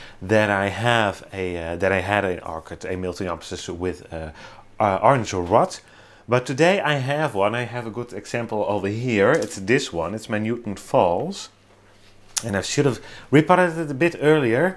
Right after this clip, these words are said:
but you can see it's starting to rot off these bulb, bulbs. And here you can see it's that orange brownish rot. And especially on this growth over there, I'm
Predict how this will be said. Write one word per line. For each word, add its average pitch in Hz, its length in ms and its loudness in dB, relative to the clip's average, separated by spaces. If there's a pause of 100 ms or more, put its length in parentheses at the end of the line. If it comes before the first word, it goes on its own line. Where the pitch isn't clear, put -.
(300)
but 110 120 -8
you - 40 -14
can 147 220 -2
see 143 380 2
it's 117 200 -4
starting 135 380 0
to 123 160 2
rot 123 240 4
off 117 400 2
these 98 300 -4
bulb, 110 640 0 (480)
bulbs. 117 480 2
And 113 540 -2
here 131 220 0
you 131 80 -2
can 120 160 -4
see 95 220 -2
it's - 380 -8
that 92 280 -6
orange 104 380 -2
brownish 104 440 2
rot. 90 520 0 (880)
And 107 800 0
especially 160 520 -4
on 120 600 0 (120)
this 160 420 2
growth 95 1040 4 (100)
over 101 360 -2
there, 87 760 2
I'm 95 200 -2